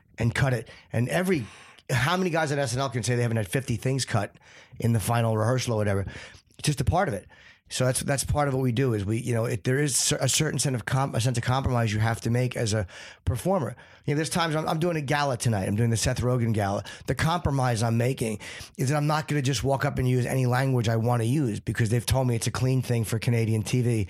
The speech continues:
So I kind of, I have a decision to make. Do I either go, "Well, fuck them, I don't do that," and not do the gig 'cause I wanna do the gig? Or do I just go, "Okay, I'm gonna work clean because that's what's required"?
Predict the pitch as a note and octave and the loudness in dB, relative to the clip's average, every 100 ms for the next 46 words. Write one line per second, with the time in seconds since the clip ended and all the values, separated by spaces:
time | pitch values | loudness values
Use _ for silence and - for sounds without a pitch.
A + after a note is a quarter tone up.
0 | - - - - - C#3+ C#3+ C#3+ C#3+ C3+ | -6 -14 -14 -8 -2 0 0 0 0 0
1 | B2+ C#3 B2+ A#2+ B2 G#3 D#3+ B2 G2+ G2+ | 2 2 2 0 2 2 2 2 0 -4
2 | - - - _ - C#3 D#3+ F3 D#3 C#3+ | -12 -20 -20 _ -6 -2 0 0 0 0
3 | C#3+ C3+ C3+ - F3 - E3+ D#3 D3 C#3 | 0 0 0 0 -2 0 0 2 0 0
4 | C#3+ D3 A2+ D3+ C3+ B2+ C3 C3 - _ | 0 0 0 0 2 2 2 -2 -16 _
5 | _ B2+ C3+ C#3+ C#3 D3 C3 A2 C3+ B2+ | _ 0 0 0 0 0 0 2 2 2
6 | B2+ - D3+ G3 A3 C#3+ G#2+ G2+ G#2+ B2+ | 0 -2 0 0 0 0 0 0 0 0
7 | D3+ D#3 D#3+ D#3 G3+ F#3+ E3 E3 D#3 D3 | 0 0 -2 0 0 0 -2 0 0 -2
8 | - D#3+ D3+ D3+ C3 B2 B2+ - A#2 - | 0 0 0 0 0 0 0 0 -4 -4
9 | G#2+ B2 B2+ A2+ | -4 0 0 0